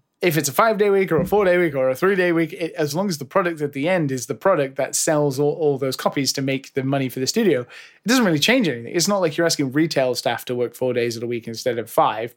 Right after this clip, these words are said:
when you have things to sell that need to be sold to pay people's salaries, right? So you can't just close one day of the week. But, you know, how you finish projects and how you get there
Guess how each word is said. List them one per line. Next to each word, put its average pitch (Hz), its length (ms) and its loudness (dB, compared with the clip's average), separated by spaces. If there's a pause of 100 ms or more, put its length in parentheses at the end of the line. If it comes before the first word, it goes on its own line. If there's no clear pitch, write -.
when 123 280 -2
you 123 120 -8
have 135 260 0
things 131 380 -4
to 127 100 -8
sell 131 320 2
that - 140 -6
need 151 220 0
to 135 80 -6
be 131 120 -4
sold 123 280 0
to 120 80 -20
pay 127 160 -2
people's 120 340 -8
salaries, 123 460 0
right? 131 140 -4
So 143 100 -4
you 135 60 -6
can't 156 200 2
just 143 140 -6
close 143 340 2
one 131 180 -4
day 113 120 -6
of 113 60 -10
the 127 60 -6
week. - 400 -2 (400)
But, 147 360 2 (500)
you 156 80 -2
know, 127 280 -2 (200)
how 208 380 2
you 151 160 -2
finish 247 400 2
projects 131 480 -4
and 143 240 -2
how 156 180 -2
you 147 160 -2
get 180 320 -2
there 123 400 -2